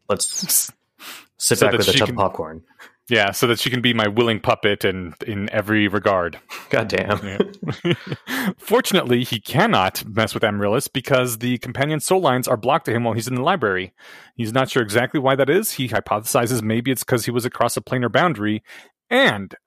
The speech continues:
Speaker 2: if that's the case, then I know we were earlier speculating about, um, like, maybe him trying to connect with, uh, Fen in Hell through the Soul Link, or if he goes to Hell, being able to connect to his, uh, his homies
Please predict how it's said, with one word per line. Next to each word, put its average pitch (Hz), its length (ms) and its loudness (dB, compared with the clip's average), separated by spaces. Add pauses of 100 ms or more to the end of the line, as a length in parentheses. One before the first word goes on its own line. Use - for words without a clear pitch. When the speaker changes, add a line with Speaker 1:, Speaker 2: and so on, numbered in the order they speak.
(180)
Speaker 2:
if 131 180 -4
that's 240 380 0
the 117 100 -4
case, 98 460 -4
then 107 360 0 (380)
I - 40 -2
know 180 80 4
we 202 140 2
were 151 100 2
earlier 151 480 4
speculating 127 640 2
about, 117 500 2
um, 110 500 0 (240)
like, 113 340 2
maybe 120 280 0
him 120 140 2
trying 117 280 -2
to 113 180 -2
connect 113 360 -4
with, 117 320 0
uh, 107 360 2
Fen 117 400 -2
in 110 140 -4
Hell 120 280 0
through 117 220 -6
the 113 240 0
Soul 120 280 0
Link, 131 300 -2 (300)
or 120 200 2
if 107 120 -4
he 120 100 -2
goes 131 220 2
to 104 80 2
Hell, 127 280 4
being 117 260 0
able 113 180 -2
to 107 40 -8
connect - 320 -2
to 113 340 0
his, 110 240 0
uh, 107 360 4
his - 140 -6
homies 117 360 -2